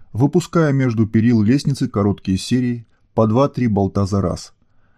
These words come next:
Это не перегревало охладительную систему электромагнитной винтовки и экономило энергию батареи.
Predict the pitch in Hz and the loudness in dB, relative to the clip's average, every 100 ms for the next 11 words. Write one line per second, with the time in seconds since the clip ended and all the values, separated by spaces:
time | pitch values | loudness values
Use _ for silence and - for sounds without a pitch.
0 | _ _ 110 104 110 107 113 104 110 107 | _ _ -4 0 2 2 2 2 2 2
1 | 107 101 95 98 - 107 101 117 101 95 | 2 2 0 -2 -2 0 0 0 0 0
2 | 104 - 101 95 - 101 - 110 101 101 | -4 0 0 2 0 -2 -2 0 0 0
3 | 104 92 95 95 92 135 - 170 165 _ | -2 -2 0 0 0 -2 -2 -8 -10 _
4 | _ _ - 175 196 151 113 123 143 151 | _ _ 2 2 4 2 4 2 0 -2
5 | 117 104 104 98 107 107 104 101 92 82 | 0 2 2 0 0 0 0 0 0 -4